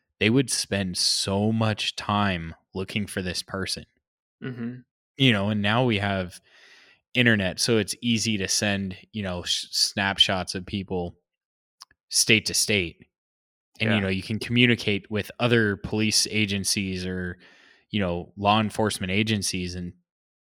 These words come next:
Speaker 1: spread out and easily, like, set up roadblocks i-, a hundred fifty miles away. But back then, it, like, you could call. If they didn't pick up, it was, you know,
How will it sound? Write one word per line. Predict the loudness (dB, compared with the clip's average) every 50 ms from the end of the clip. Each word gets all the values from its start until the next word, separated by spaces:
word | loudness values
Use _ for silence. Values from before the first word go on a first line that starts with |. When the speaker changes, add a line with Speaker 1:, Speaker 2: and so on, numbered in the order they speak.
| _ _
Speaker 1:
spread | -8 -4 -4 -4 -4 _ 0 0 2 2 2
out | 2 2 2 2 0 -2
and | -6 -8 -10 -8
easily, | -2 0 2 2 2 2 0 0 -2 -2 -2 -2 -4 -6 -10 _ _ _ _ _ _ _ _ _ _ _ _ _ _ _ _ _ _ _
like, | -8 -4 -2
set | 0 4 4 4 4
up | 4 2
roadblocks | 2 4 6 6 4 4 2 0 0 0 -2 -2 -4 -6 -8 -8 -12 _ _ _ _ -14
i-, | -12 -10
a | -8 -8 -8 -4
hundred | -2 2 2 2 2 2 -2 -6 -8 -12 _ _ _
fifty | -20 -20 -20 -14 -8 -4 -4 -2
miles | -2 -2 -4 -4 -6 -4
away. | -2 2 4 4 4 4 2
But | 0 -2 -2 0
back | 0 0 0 -2 -2 -4
then, | -2 -2 0 0 0
it, | -2 -2 -4 -8 -14 -14 -12
like, | -6 -4 -4 -4 -4 -2 -2
you | -2 -2
could | -2 -4 -8 -8
call. | -4 2 4 4 6 6 4 4 2 0 -2 -6 _ _ _ _ _ _ _ _ _ _ _ _ _ _ _ _ _ _ _
If | -12 -10 -6
they | -4 -2 0
didn't | 0 0 0 -2
pick | -2 -4 -2 -2 2
up, | 4 4 4 4 4 0 -2
it | -4
was, | -2 -2 -4 -4 -6 -8 -10 -10
you | -8 -6 -6
know, | -6 -6 -8